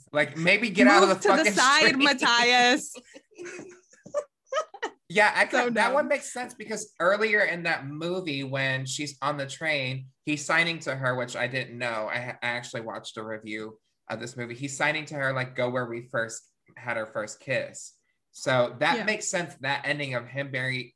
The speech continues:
Speaker 1: being buried alive because she goes to where they first kiss. And
Speaker 2: Yeah.
Speaker 1: she actually survives. I, I mean, oh, there's a lot of stupid things.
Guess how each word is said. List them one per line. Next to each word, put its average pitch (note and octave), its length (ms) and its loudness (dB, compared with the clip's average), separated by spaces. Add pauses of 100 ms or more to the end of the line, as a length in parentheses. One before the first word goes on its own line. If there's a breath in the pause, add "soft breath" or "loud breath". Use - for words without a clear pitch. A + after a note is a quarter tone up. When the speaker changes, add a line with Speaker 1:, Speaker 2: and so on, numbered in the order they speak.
Speaker 1:
being C3 240 -8
buried B2+ 400 -2
alive A#2 420 -2
because A2 220 -14
she A2+ 260 -10
goes A2+ 340 -6
to A2+ 100 -12
where A2 140 -8
they G#2 100 -14
first G#2+ 320 -16
kiss. F#2 460 -10 (200)
And D#3+ 140 4
Speaker 2:
Yeah. D#3 60 -2
Speaker 1:
she E3 120 4
actually D3+ 300 2
survives. A#2+ 640 0
I, A#2 180 0
I B2 120 -8
mean, B2+ 380 -10 (200)
oh, C3+ 180 -12
there's C#3+ 200 -8
a B2 40 -8
lot A2 140 -4
of G2+ 60 -12
stupid - 340 -16
things. A#2 120 -8